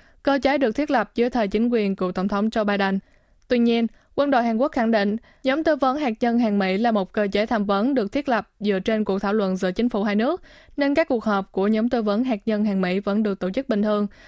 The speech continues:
và không bị ảnh hưởng bởi sự thay đổi chính quyền của Mỹ. Cuộc họp lần bốn của nhóm tư vấn hạt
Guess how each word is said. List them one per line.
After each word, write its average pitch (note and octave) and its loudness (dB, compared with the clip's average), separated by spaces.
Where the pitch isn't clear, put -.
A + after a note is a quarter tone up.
và B3+ 0
không C#4 0
bị A#3 2
ảnh G#3 2
hưởng G#3+ 0
bởi A3 2
sự F#3+ -2
thay G#3+ -2
đổi F#3+ -2
chính A#3 -2
quyền G#3 -2
của G3 -4
Mỹ. G#3 0
Cuộc C4 2
họp B3+ 0
lần A#3 2
bốn A3 2
của C#4 0
nhóm B3 2
tư C4 2
vấn A3 0
hạt C#4 -2